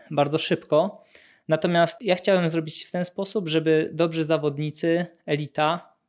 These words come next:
ale oczywiście i zawodnicy ze środka i z końca stawki mogli wystartować na przykład w dwóch imprezach w Tatrach pod rząd, tak? Czyli na przykład, no, też była taka sytuacja, że, e, startowali w Tatra Sky Maratonie i w Tatra Fest biegu, y, ostatnio. I to się udało zrobić. To znaczy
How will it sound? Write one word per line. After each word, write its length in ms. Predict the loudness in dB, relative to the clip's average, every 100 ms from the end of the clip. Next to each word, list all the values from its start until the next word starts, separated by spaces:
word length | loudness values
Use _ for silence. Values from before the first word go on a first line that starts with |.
| -4
ale 220 | 2 2
oczywiście 400 | 2 -4 -6 -4
i 80 | 0
zawodnicy 540 | 0 0 -4 -4 -6
ze 120 | -6
środka 360 | -4 -4 0 2
i 60 | 2
z 100 | 0
końca 260 | -2 -2
stawki 460 | -2 -4 -4 -8 -10 -20 -20 -2
mogli 240 | 0 0
wystartować 520 | -2 0 0 0 -2 0
na 80 |
przykład 240 | -2 -2 -4
w 80 | -6
dwóch 380 | -8 -6 -6 -6
imprezach 640 | -2 0 4 4 2 -2
w 40 | 0
Tatrach 480 | 0 2 0 -2 -12 _ _
pod 160 | -2 0
rząd, 340 | 0 -2 -6
tak? 200 | -6 -4
Czyli 140 | -2 -2
na 100 | -2
przykład, 260 | 0 -2
no, 120 | -2
też 160 | -4 -2
była 160 | 0 -2
taka 200 | -2 -4
sytuacja, 560 | -4 0 0 2 0
że, 300 | 2 2 2 -2 -20 -20 _
e, 260 | 0 2 2
startowali 640 | 0 0 2 2 2 0
w 100 | -2 -4 0
Tatra 240 | -2 -2
Sky 200 | -4 -2
Maratonie 580 | -2 0 0 0 0 -2
i 40 | -2
w 60 |
Tatra 240 | -2 -2 -2
Fest 260 | 0 0
biegu, 500 | 0 0 0 0 -2 -6 _ -8 -4 -2 -4 -4
y, 40 |
ostatnio. 500 | -6 -2 -4 -4 -14 -14
I 100 | -6
to 100 | 0
się 140 | 0 2
udało 260 | 4 4
zrobić. 360 | 4 0 -2 -6
To 100 | -2
znaczy 540 | 0 4 4 4 2